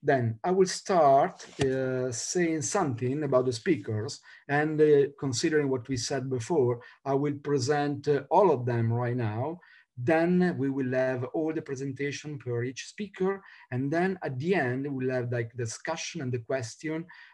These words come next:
and everyone can include a question, uh, within the chat, still at the bottom of the,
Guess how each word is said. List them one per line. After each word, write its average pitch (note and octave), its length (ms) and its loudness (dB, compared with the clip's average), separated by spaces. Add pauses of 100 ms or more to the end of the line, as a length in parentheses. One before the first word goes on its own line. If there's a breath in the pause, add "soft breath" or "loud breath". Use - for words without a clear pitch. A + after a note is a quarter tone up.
and B2+ 340 -4
everyone C#3 560 -2
can A#2 180 -4
include C#3+ 380 -2
a D#3+ 60 -6
question, C#3+ 680 -8 (320 loud breath)
uh, A#2+ 140 0
within B2 260 0
the A#2+ 80 0
chat, A#2 300 -4 (300)
still B2+ 420 -4
at B2 80 -2
the B2 60 0
bottom B2 460 -2
of A#2 300 -2
the, A#2 180 -2